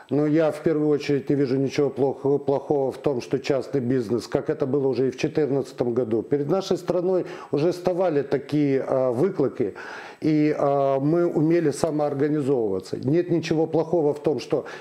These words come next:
частный бизнес приходит на помощь финансово, но ни в коем случае не с точки зрения управления. Это первый тезис. Здесь я с вами согласен, и здесь мы сейчас налицо видим с вами в регионах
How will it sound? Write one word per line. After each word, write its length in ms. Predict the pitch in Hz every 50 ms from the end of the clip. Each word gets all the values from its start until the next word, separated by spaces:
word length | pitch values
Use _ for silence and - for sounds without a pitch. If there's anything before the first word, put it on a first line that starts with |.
| - - -
частный 460 | - - 175 160 147 - - 147 147
бизнес 400 | 131 123 135 127 113 120 127 117
приходит 520 | - - 147 143 143 - 156 135 143 139 -
на 80 | 143
помощь 400 | 139 - 151 139 127 127 - -
финансово, 840 | - - 185 170 165 151 139 127 127 123 - 156 147 143 160 147 - - - - - - -
но 120 | 139 147
ни 120 | 151 151 147
в 140 | 143 147 -
коем 280 | - 185 180 175 151
случае 440 | 147 - 160 165 156 160 - 165 156
не 120 | 160 151
с 40 | 143
точки 320 | - - 160 147 147 - 160
зрения 380 | 127 120 135 147 143 127 131
управления. 640 | 147 143 135 - 143 143 131 131 123 110 90 95 - - - - - -
Это 220 | - 151 143 - 175
первый 400 | 175 180 190 170 135 123 120 117
тезис. 400 | - - 117 107 92 104 107 95
Здесь 280 | 107 131 180 180 180
я 80 | 180 165
с 80 | -
вами 220 | 165 170 156 156 156
согласен, 760 | 147 - 160 147 123 143 165 190 196 190 190 - 185 151 - - - - - - -
и 120 | 170 160 147
здесь 460 | 139 - 139 139 196 190 175 - -
мы 80 | 160 151
сейчас 420 | - - - 180 160 147 - -
налицо 500 | 156 160 151 151 156 156 156 - 180 170
видим 380 | 151 139 151 156 139 131 139 127
с 100 | - -
вами 260 | 156 151 143 143 139
в 80 | 120
регионах 540 | 131 135 135 123 143 160 190 190 185 160 135